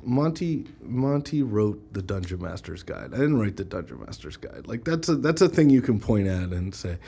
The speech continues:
Um, but I was sort of around and helping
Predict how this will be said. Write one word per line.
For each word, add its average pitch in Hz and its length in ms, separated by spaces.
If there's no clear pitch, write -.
Um, 123 560
but 170 100
I 170 100
was 165 220
sort - 320
of - 680
around 135 420
and 127 120
helping 113 600